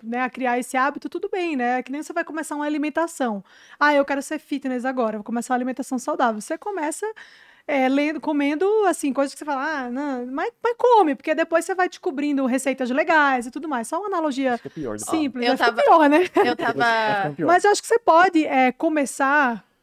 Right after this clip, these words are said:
Speaker 1: Tudo bem, com livros ruins. É, eu tô falando isso só pra ser legal com a Malu, tá? Esquece tudo que eu tô
Speaker 3: Não,
Speaker 1: falando.
Speaker 3: não, mas deixa, deixa eu só, deixa eu só
Speaker 1: Mas
Speaker 3: falar.
Speaker 1: aí você depois faz uma leitura
Speaker 3: Eu comecei
Speaker 1: melhor.
Speaker 3: nas
Speaker 1: Vai ler
Speaker 3: putarias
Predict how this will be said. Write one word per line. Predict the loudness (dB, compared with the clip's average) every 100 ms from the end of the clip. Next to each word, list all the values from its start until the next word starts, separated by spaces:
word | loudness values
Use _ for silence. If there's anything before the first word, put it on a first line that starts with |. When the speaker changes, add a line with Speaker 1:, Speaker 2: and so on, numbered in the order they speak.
| _
Speaker 1:
Tudo | -6 -2
bem, | 4 4 4
com | 0
livros | 0 0 -2
ruins. | 0 0 -2
É, | -6 -8
eu | -4
tô | -4
falando | -2 -4
isso | -4
só | -10 2 4
pra | 4 2
ser | 2
legal | 2 2
com | 2
a | 0
Malu, | 0 0
tá? | 0 -2 -2 -8 -8
Esquece | -2 -2 2 0 2 -2 0
tudo | 0
que | 2
eu | 2
tô |
Speaker 3:
Não, | 4
Speaker 1:
falando. | 4 4
Speaker 3:
não, |
mas | 0 -2
deixa, | -4 -4 -4
deixa | -4 -8 -6
eu |
só, | -4
deixa | -4 -4 -6 -6 -4
eu | -2
só | 2
Speaker 1:
Mas | 4
Speaker 3:
falar. | 6 4
Speaker 1:
aí | 4
você | 4 2
depois | 2 4 4 4 0 _ _ _ _ 2
faz | 2
uma | 2
leitura | 0 -2 -2 0
Speaker 3:
Eu | 2 2
comecei | 2 2 2
Speaker 1:
melhor. | 0
Speaker 3:
nas | -2 -4
Speaker 1:
Vai | 2 4
ler | 6
Speaker 3:
putarias | 4